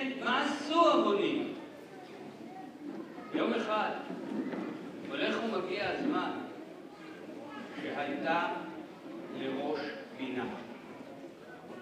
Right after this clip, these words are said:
הוותיקים כאן מכירים,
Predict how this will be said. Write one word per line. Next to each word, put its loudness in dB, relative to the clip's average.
הוותיקים 0
כאן 2
מכירים, 2